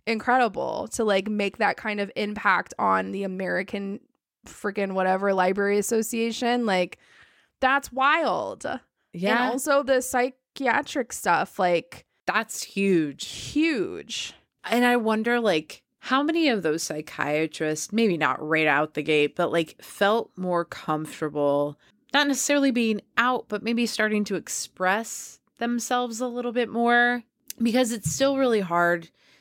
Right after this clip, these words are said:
Speaker 2: uh, not as hard as it used to be, but, like, in terms of finding a psychiatrist and or a psychologist who is part of the gay community, like, as a patient, trying to find that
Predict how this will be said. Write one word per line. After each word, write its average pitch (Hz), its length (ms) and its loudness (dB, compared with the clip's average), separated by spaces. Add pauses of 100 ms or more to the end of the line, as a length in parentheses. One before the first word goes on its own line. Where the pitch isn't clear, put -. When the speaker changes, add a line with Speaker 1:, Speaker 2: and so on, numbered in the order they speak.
(340)
Speaker 2:
uh, 165 220 2
not 180 180 4
as 185 120 2
hard 190 140 2
as 185 120 -2
it - 40 -6
used 170 160 -2
to - 60 -8
be, 165 100 0
but, 156 140 -6
like, 151 340 -2 (160)
in 190 140 -2
terms 180 420 -4
of 180 240 0
finding 160 540 -6
a 156 300 2
psychiatrist 175 960 0
and 160 260 -4
or 147 200 0
a 147 160 2
psychologist 151 1160 0
who 160 400 2 (680)
is 233 280 2
part 185 240 2
of 170 100 0
the 165 80 0
gay 151 280 0
community, 156 840 -2
like, 165 240 -2
as 160 180 2
a 160 60 -4
patient, 240 640 -4
trying 170 260 -2
to 160 140 -6
find 156 540 -4
that 254 300 2